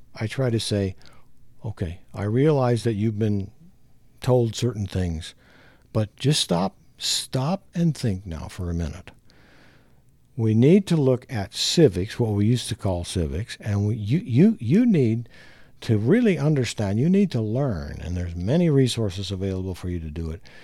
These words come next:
You need to learn what a constitutional republic is. We're not a democracy. We're a constitutional republic for a reason, and you need to focus on,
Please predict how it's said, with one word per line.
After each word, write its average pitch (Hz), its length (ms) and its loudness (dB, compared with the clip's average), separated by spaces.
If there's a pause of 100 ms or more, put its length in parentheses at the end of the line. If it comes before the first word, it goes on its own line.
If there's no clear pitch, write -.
(120)
You 101 140 0
need 147 280 4
to 175 80 2
learn 131 540 2
what 101 180 -4
a 98 60 -2
constitutional 104 1080 -6
republic 85 640 -6
is. - 380 -16
We're 113 120 -4
not 156 160 0
a 85 60 -4
democracy. - 580 -14
We're 80 120 -14
a - 140 -20
constitutional 131 760 -4
republic 104 480 -4
for 85 160 -8
a 76 80 -6
reason, 117 440 0 (600)
and 107 260 0
you 104 100 2
need 180 440 2
to - 100 -12
focus - 600 0
on, 104 480 -4